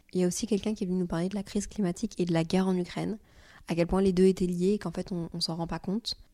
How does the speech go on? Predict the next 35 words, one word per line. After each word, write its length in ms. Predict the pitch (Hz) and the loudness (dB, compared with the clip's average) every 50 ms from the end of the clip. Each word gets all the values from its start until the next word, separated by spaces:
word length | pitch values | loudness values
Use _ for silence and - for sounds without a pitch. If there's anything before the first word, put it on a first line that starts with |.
| _ _ - | _ _ -2
Et 80 | 196 185 | 0 2
ça, 160 | - 220 226 | 4 2 2
ça 100 | - 214 | 2 2
m-, 140 | 190 175 - - | 0 0 -2 -4
c'est 180 | - - 180 170 | -4 -2 0 0
vraiment 260 | 165 175 185 190 180 | 2 2 4 4 2
un 40 | 180 | 2
truc 180 | - - 190 | -2 -4 -8
qui 160 | - - 180 | -6 -4 -4
m'a, 340 | 170 165 156 - - - - 196 196 196 - - _ _ _ _ - - | -2 -2 -2 -4 -6 -6 -8 -10 -12 -14 -18 -20 _ _ _ _ -18 -10
qui 80 | - 180 | -4 -2
m'a 160 | 175 170 165 | 0 0 0
aussi, 340 | 165 - - - - 175 165 | -2 -4 -4 -4 -2 -2 -2
euh, 120 | - - - - - 202 - _ _ - - - - - | -2 -2 -4 -6 -10 -12 -16 _ _ -20 -20 -20 -14 -6
bousculée 480 | - 175 180 175 - - - 185 180 | -2 0 0 0 0 2 4 4 6
dans 80 | 175 165 | 6 4
ma 120 | 156 160 | 2 2
tête 200 | - - 190 - | 2 2 2 2
parce 180 | - 160 - - | 0 -2 -4 -2
que 220 | - 165 160 - - _ _ - - | 0 0 0 -2 -4 _ _ -12 -8
je 100 | - - | -8 -2
pense 220 | - 185 185 - | 0 0 0 0
que 720 | - - 180 170 170 165 165 165 160 160 156 156 143 - - - | 2 2 2 4 4 2 2 0 0 -2 -2 -4 -6 -6 -8 -6
je 140 | - - - | -6 -6 -4
fermais 260 | - 180 165 170 175 | -2 -2 0 0 0
un 80 | 170 170 | 0 0
peu 100 | - 180 | 2 2
les 200 | 175 170 165 175 | 2 2 2 0
yeux 40 | 165 | -4
dessus. 320 | - - - 196 220 240 - _ _ - | -4 -4 -4 -4 -4 -4 -6 _ _ -4
J'en 120 | 180 190 180 | 0 0 2
avais 140 | 170 165 | 2 2
pas 160 | - 180 180 175 | 2 2 2 2
vraiment 320 | 170 165 175 180 180 170 | 2 0 0 0 0 0
conscience. 540 | - 180 170 - - 180 208 - - - | -2 -4 -4 -2 0 2 4 6 4 4